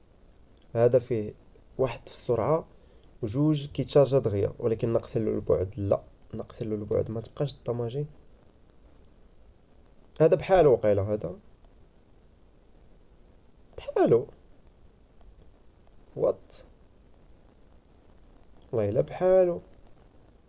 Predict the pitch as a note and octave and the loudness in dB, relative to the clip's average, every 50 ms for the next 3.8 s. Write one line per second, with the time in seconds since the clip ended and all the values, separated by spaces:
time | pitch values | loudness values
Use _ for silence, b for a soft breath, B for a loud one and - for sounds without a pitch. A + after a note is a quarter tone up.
0 | - - - - - - - - D3+ - G#3 G#3 F3+ D#3+ D3 - C3+ B2 A2+ A2 | -20 -20 -20 -20 -20 -20 -18 -14 -8 -4 -2 0 0 0 0 0 -2 -2 0 0
1 | G#2+ G#2 G2 - - - B2+ C3 C#3+ D3 D#3 D3+ D3+ D#3 D#3+ D#3+ D#3+ D#3 D#3 - | 0 -2 -2 -4 -8 -6 -8 -6 -4 -2 0 0 0 -2 -2 -6 -8 -10 -12 -14
2 | - - _ - _ _ - - - - - - - - - - _ _ - - | -20 -20 _ -20 _ _ -20 -20 -20 -20 -20 -20 -20 -20 -20 -20 _ _ -20 -20
3 | - - G#2+ G#2+ A2 C3 C#3 D#3 D#3 - - D#3+ D3+ - - C#3+ | -16 -12 -2 0 0 0 0 -2 -4 -4 -6 -6 -6 -8 -10 -10